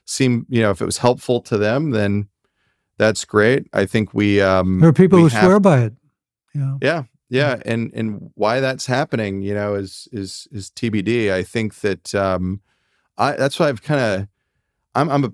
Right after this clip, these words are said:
Speaker 1: I'm, in some ways, I'm, I'm pretty picky and kind of a purist about it. I'm trying to look for doing things that are,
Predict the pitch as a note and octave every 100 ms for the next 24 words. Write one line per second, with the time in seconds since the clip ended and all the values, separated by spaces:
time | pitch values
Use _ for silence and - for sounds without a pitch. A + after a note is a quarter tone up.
0 | _ B2 C3 B2+ C3+ A#2+ - E3+ D3+ A#2+
1 | A2+ G#2+ G2 A2+ G#2+ F#2 - E3 C#3 -
2 | C#3 - G#2+ F#2+ F2+ B2 A2 G2 - A#2
3 | A#2+ A2 - F#2+ F#2 F#2 G2 G#2+ - A#2
4 | A2 G2+ G#2 - - F#2+ F2+ F#2+ G2 G2+
5 | G#2 G2 - G#2+ G2+ F#2+ G#2+ G2 F2+ F2+
6 | F2+ F2